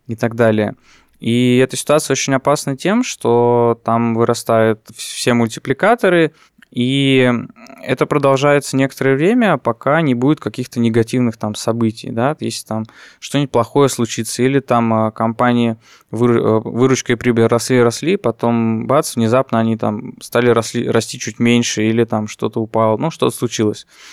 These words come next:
В общем, когда такой вот негативный какой-то первый триггер появляется, люди, э, обращают внимание, что акции переоценены, и начинают также массово вот, э,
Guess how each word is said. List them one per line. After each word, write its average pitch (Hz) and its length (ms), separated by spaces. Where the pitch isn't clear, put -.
В 127 60
общем, 123 200
когда 135 240
такой 131 280
вот 120 180
негативный 131 520
какой-то 117 360
первый 123 280
триггер 120 380
появляется, 143 680
люди, 160 280
э, 117 500
обращают 117 640
внимание, 185 480
что 120 300
акции 117 280
переоценены, 131 600
и - 20
начинают 143 400
также 123 260
массово 123 380
вот, 113 260
э, 107 300